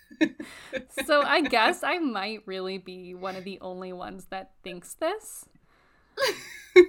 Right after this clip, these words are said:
Speaker 1: Um,
Speaker 2: You might be.
Speaker 1: yeah, I'm a little disappointed in you guys. I'm sorry. I'm gonna say it. I, I thought more of
Speaker 2: Ooh.
Speaker 1: you would have my back on that,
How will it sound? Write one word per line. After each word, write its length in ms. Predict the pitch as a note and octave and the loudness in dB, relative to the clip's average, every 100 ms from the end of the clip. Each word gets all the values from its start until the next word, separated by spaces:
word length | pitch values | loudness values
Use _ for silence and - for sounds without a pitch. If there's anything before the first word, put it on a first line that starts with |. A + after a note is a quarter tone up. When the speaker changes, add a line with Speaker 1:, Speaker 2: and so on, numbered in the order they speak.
| - E4+ - - F4 _ | 8 0 0 -8 -8 _
Speaker 1:
Um, 600 | G#3+ G3+ F#3+ F#3+ F#3+ G3+ - - | -2 0 0 -2 -6 -10 -12 -8
Speaker 2:
You 140 | G3+ | -6
might 340 | F3+ E3 D#3 C3 | -4 -6 -8 -6
be. 280 | D#3+ - - _ _ | -6 -6 -12 _ _
Speaker 1:
yeah, 260 | A3+ D4+ B3+ | -2 2 2
I'm 120 | G#3+ | 2
a 60 | A3+ | 0
little 200 | A#3 C4 | 2 2
disappointed 600 | B3 C4 C4 A3+ A#3 A3+ | 2 -2 -4 -4 -4 -4
in 120 | F3 D#3+ | -8 -10
you 100 | E3 | -10
guys. 360 | - F3+ F3+ | -8 -8 -10
I'm 100 | F#3+ | -14
sorry. 340 | F3 F#3+ E3+ E3 | -8 -6 -4 -8
I'm 140 | F3+ | -12
gonna 160 | F#3+ G3 | -14 -14
say 200 | - F#3+ | -12 -12
it. 200 | F#3 F#3+ - | -12 -18 -16
I, 220 | - F#3 F3+ _ _ | -12 -12 -12 _ _
I 40 | G3 | -14
thought 260 | - F#3+ | -8 -8
more 200 | F#3 F#3 | -6 -6
of 80 | F#3+ | -6
Speaker 2:
Ooh. 40 | G#3 | -6
Speaker 1:
you 80 | |
would 100 | G#3+ | -6
have 180 | G#3+ A3 | -4 -6
my 100 | G#3+ | -6
back 240 | G#3+ A#3 A#3+ | -4 -4 -4
on 160 | G#3 F#3 | -8 -10
that, 260 | F3 F#3 | -14 -16